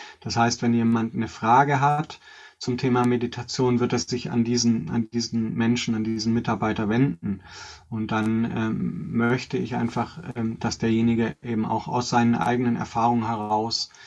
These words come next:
ähm, einfach Anregungen oder, oder Hilfestellungen geben kann.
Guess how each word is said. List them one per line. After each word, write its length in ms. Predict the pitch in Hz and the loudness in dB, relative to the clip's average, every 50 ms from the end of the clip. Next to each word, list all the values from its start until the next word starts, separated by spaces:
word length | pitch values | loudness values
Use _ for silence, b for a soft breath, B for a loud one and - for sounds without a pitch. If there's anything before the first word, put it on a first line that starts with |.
| B B B B B B | B B B B B B
ähm, 920 | - 117 113 113 110 110 110 110 110 117 117 - - - - - - - - | -8 -6 -4 -2 -2 -2 -2 -2 -2 -4 -6 -6 -8 -12 -12 -14 -14 -16 -12
einfach 440 | - - 113 110 - - 113 95 - | -8 -6 -6 -6 -4 -6 -6 -6 -2
Anregungen 840 | - - 117 120 120 117 120 113 107 117 113 113 113 117 113 113 | -2 0 2 4 4 4 4 4 4 2 2 2 2 2 0 -2
oder, 380 | - - 120 113 110 113 110 - | -4 -4 -4 -2 -2 -2 -2 -2
oder 180 | 117 107 110 | -2 -4 -4
Hilfestellungen 840 | 107 107 113 110 - - 117 - - 117 113 110 107 104 104 104 101 | -4 -4 -4 -4 -4 -6 -8 -6 -4 -4 -2 0 0 0 0 0 0
geben 300 | 104 107 107 107 104 95 | 0 0 0 0 0 -2
kann. 340 | - - 95 92 92 87 | -4 -8 -8 -8 -10 -12